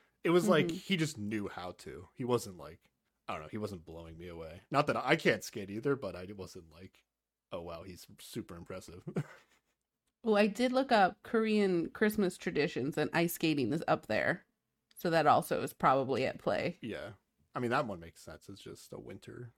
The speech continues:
Speaker 1: activity. But okay, what do you think? This, this is the end of this date. What do you think?
Speaker 2: Um, I hate ice skating, so it's a,
Speaker 1: <laughs>
Speaker 2: it's a no for me.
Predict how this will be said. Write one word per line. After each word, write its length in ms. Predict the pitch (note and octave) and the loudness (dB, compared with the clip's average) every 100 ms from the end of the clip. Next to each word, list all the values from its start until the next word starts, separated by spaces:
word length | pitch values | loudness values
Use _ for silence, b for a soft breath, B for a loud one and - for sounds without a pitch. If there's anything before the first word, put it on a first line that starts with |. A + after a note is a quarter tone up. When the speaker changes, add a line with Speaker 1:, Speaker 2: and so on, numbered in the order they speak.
| _ | _
Speaker 1:
activity. 580 | C3 - C3 B2+ D3+ D3+ C3+ _ _ _ _ _ _ | -16 -14 -14 -14 -14 -14 -16 _ _ _ _ _ _
But 100 | A#2+ | -2
okay, 280 | B2+ B2+ F2+ | 0 -2 -4
what 120 | G2+ | -10
do 60 | |
you 60 | G#2+ | -12
think? 220 | G#2+ F#2 | -14 -10
This, 200 | G2 B2+ - | -8 -8 -8
this 180 | A#2+ A#2+ | -8 -6
is 260 | A2+ G#2+ - | -10 -12 -12
the 120 | G#2+ | -10
end 260 | A2 G#2 G2 | -8 -10 -10
of 100 | - | -12
this 180 | G2 | -16
date. 220 | - - - | -18 -20 -18
What 120 | F#2+ | -16
do 60 | F#2+ | -16
you 60 | |
think? 280 | - D#2+ - _ - | -16 -20 -20 _ 0
Speaker 2:
Um, 340 | A3 G#3 F#3+ | 2 2 2
I 480 | G3 G3+ A3 A#3 - - | 0 2 2 0 -2 -2
hate 240 | G3+ F#3 | 0 6
ice 180 | F#3 F#3 | 4 4
skating, 460 | - E3+ D3 C#3 | 0 0 2 -2
so 480 | - - D#3+ D3 C3+ | -4 0 2 2 0
it's 200 | - - | -2 -2
a, 120 | E3 D#3+ | -2 2
Speaker 1:
<laughs> 360 | F3+ - F4+ E4 | 6 10 10 10
Speaker 2:
it's 120 | F#3+ | 6
a 40 | |
no 220 | F3 F3 F3+ | 6 6 6
for 160 | F3+ | 2
me. 360 | E3+ D#3 C#3+ | 2 2 0